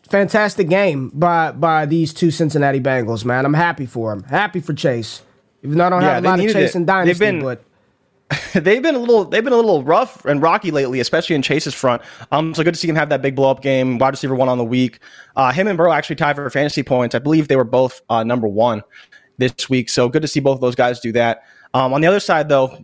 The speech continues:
Speaker 2: nothing really to see there outside 'cause the Saints didn't have Michael Thomas,
Speaker 1: Yeah, they
Speaker 2: Jarvis
Speaker 1: didn't have
Speaker 2: Landry,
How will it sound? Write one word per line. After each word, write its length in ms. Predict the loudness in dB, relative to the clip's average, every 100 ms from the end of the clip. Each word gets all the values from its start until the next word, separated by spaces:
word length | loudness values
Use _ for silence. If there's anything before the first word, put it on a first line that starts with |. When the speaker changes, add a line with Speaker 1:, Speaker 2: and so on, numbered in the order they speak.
| -6
Speaker 2:
nothing 580 | 0 2 4 2 0 -2
really 200 | 0 0
to 80 | -2
see 240 | 0 0 2
there 300 | 2 2 2
outside 440 | 0 -2 -2 -2
'cause 140 | -6
the 60 | -6
Saints 320 | -4 -4 -2
didn't 160 | -2 0
have 200 | -2 -2
Michael 220 | -4 -4
Thomas, 360 | -4 -2 0 0
Speaker 1:
Yeah, 60 |
they 40 | 0
Speaker 2:
Jarvis 220 | 0 0
Speaker 1:
didn't 160 | 0 0
have 100 |
Speaker 2:
Landry, 80 | 0